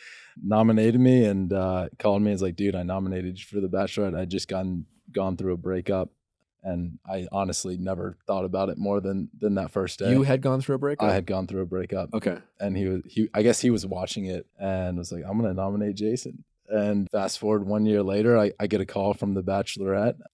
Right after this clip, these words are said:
Speaker 1: think I was at work. And, um, they basically were like, "Hey, are you single? Would you be interested in coming in and interviewing to be on The Bachelorette?" And I was like, "Are you, are you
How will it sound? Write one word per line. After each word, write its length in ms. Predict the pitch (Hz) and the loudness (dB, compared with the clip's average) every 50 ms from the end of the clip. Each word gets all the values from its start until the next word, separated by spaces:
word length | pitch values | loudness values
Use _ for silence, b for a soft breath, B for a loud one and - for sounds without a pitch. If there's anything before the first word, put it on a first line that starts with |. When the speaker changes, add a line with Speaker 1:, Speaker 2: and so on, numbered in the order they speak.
| _ _ _ | _ _ _
Speaker 1:
think 120 | 117 113 | 2 4
I 40 | 123 | 4
was 120 | 107 101 95 | 4 4 2
at 120 | 95 76 | 0 -2
work. 300 | 85 98 107 101 87 - _ _ _ _ - | 0 2 2 2 0 -2 _ _ _ _ -8
And, 380 | 98 95 95 92 92 92 87 | -4 -2 -2 -2 -2 -2 -2
um, 480 | 90 92 90 92 92 95 98 - 82 76 - - | -2 -2 -2 -2 -4 -6 -8 -8 -10 -10 -8 -6
they 80 | 95 | -6
basically 840 | 92 85 95 98 101 - - 98 92 95 95 92 92 92 90 78 - - | -4 -2 0 0 -2 -2 -4 -4 -2 0 0 0 0 -2 -4 -6 -8 -8
were 140 | - 92 95 | -6 -4 -2
like, 200 | 92 90 - - | -2 -2 -2 0
"Hey, 280 | 120 110 101 90 90 87 80 - _ _ _ _ _ | 2 2 2 0 -2 -4 -8 -10 _ _ _ _ _
are 80 | 98 98 | -6 -6
you 120 | 95 92 | -4 -4
single? 540 | 87 - - 120 113 104 101 104 101 104 104 | -4 -2 0 2 2 2 2 2 0 0 4
Would 220 | - 135 135 120 110 | 6 8 8 8 6
you 60 | 135 | 6
be 120 | 117 127 | 6 8
interested 400 | 120 117 - 120 110 - 127 120 | 8 6 6 4 2 4 4 6
in 120 | 107 107 101 | 6 4 4
coming 320 | - 120 113 110 110 104 | 6 6 6 8 8 6
in 400 | 107 104 104 104 101 101 101 98 - | 6 6 6 4 4 2 0 0 0
and 140 | 104 101 | 0 -2
interviewing 760 | 87 82 110 110 107 92 95 107 104 101 101 98 95 92 90 95 | 0 2 2 2 2 2 2 2 2 2 2 0 0 -2 -4 -6
to 100 | - - | -10 -10
be 80 | 90 98 | -8 -6
on 140 | 95 92 92 | -4 -4 -4
The 60 | 90 | -2
Bachelorette?" 440 | 85 92 95 95 - - 98 98 90 | -2 -2 -2 -2 -2 -2 -2 -2 -2
And 100 | 85 82 | -2 -4
I 40 | 82 | -6
was 100 | 80 78 | -8 -8
like, 120 | 71 65 | -8 -10
"Are 100 | 71 90 | -10 -12
you, 100 | 90 76 - _ | -14 -14 -16 _
are 60 | - | -14
you 140 | 90 78 67 | -14 -14 -14